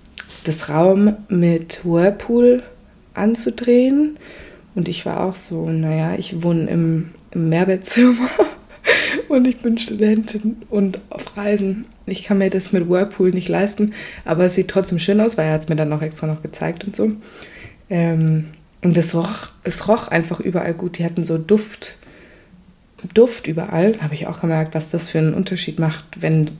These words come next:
ein Hostel gut riecht. Und es hat so richtig sauber gerochen und sowas. Und das Klientel dort war aber auch lustig, weil da war noch eine Familie, aber die Familie hat da gar nicht gewohnt. Aber da war eine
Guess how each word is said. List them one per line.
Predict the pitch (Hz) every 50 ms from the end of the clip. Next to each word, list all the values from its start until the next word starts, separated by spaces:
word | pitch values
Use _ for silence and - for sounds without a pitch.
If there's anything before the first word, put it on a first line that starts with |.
| - -
ein | 165 151 156
Hostel | 160 160 - - 190 175
gut | 175 175 170 156 - - -
riecht. | 180 190 220 240 - - -
Und | - 165
es | 165 160
hat | 160 156
so | - 160
richtig | 160 170 165 - 160 156 160
sauber | - - - 156 151 165 190 202 220 208
gerochen | 202 214 214 208 214 214 214 - 208 202
und | 196 190
sowas. | - 190 190 202 214 233 - - - - - - - - - - - - - - - - _ _ - _ _ - - - - - - -
Und | - 180 185 185
das | 170 -
Klientel | - 180 175 165 160 - 185 196 208
dort | 220 208 202 -
war | 170 160
aber | 156 160 -
auch | - 220 214
lustig, | - 165 160 160 - - 208 208 - - - - - - - - - - - - - - - - -
weil | 170 160 160 165 180 185 - - - - - _ _ _ - _
da | - 165 160
war | 165 165 170
noch | 175 180 160 -
eine | 175 165
Familie, | 160 - - 160 160 160 170 175 190 202 208 208 - 240 254 294 359 - - - - - -
aber | - 170
die | 160 170
Familie | - - 185 185 196 208 208 202 180
hat | -
da | 175
gar | 165 165 170 165
nicht | 160 165 -
gewohnt. | - 151 156 165 185 214 247 294 - - - - - - - - - - - - _
Aber | - 165 170 165
da | 170 165 156
war | 165 165 165 165 - -
eine | 170 165 170 175 180 175 175 175 170 170